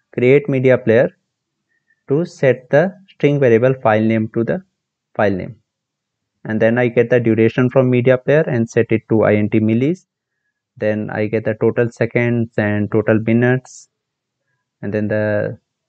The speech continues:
seconds which is left after we subtract the minutes, and then I set it to the string variable duration, that is equal to the minutes plus colon plus seconds.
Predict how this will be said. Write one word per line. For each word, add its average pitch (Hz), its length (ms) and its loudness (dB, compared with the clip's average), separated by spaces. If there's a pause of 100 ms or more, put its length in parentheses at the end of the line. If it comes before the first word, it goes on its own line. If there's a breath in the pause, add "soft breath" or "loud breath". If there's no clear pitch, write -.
(120)
seconds 123 640 -4
which 113 200 -4
is 110 160 -6
left 113 420 0
after 110 560 0 (240)
we 104 260 -2
subtract 107 480 -2
the 117 60 0
minutes, 113 520 -2 (720)
and 104 300 -10
then 127 180 -2
I 127 80 -2
set 120 260 -4
it 117 160 -6
to 123 80 -2
the 135 140 -4
string 151 320 -2
variable 117 400 0
duration, 110 600 0 (120)
that 117 220 -4
is 120 100 -2
equal 117 280 0
to 185 220 0 (540)
the 98 120 -6
minutes 123 580 -8 (100)
plus 104 260 -6
colon 120 420 -2
plus 151 280 -4
seconds. - 480 -6